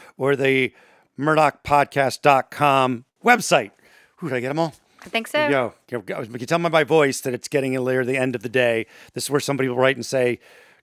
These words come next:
Speaker 1: "Get off the Red Bull and cigarettes." <laughs> I don't smoke! Uh, thanks again. Rate us, share it. And Seton, talk to you soon.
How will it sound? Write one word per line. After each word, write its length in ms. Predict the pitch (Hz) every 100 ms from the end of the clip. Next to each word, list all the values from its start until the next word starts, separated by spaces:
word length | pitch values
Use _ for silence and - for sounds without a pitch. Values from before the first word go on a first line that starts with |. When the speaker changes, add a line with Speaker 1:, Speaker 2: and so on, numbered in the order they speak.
| _
Speaker 1:
"Get 120 | 147
off 140 | 143 -
the 80 |
Red 220 | 135 139 117
Bull 160 | 131
and 100 | 135
cigarettes." 640 | 127 139 123 123 123 - 165 -
<laughs> 720 | 240 - 269 262 - 214 -
I 100 | -
don't 220 | 277 330
smoke! 520 | - 330 381 311 - - 285 185 180 -
Uh, 300 | 160 160 160
thanks 440 | - - 185 -
again. 260 | 165 165 135
Rate 220 | 175 190
us, 280 | 160 - -
share 360 | - - 208 185
it. 140 | 131 _ - - _
And 240 | 131 139 123
Seton, 520 | - 175 220 208 208 _ _ _
talk 260 | - 143 131
to 80 | 143
you 60 |
soon. 240 | 120 104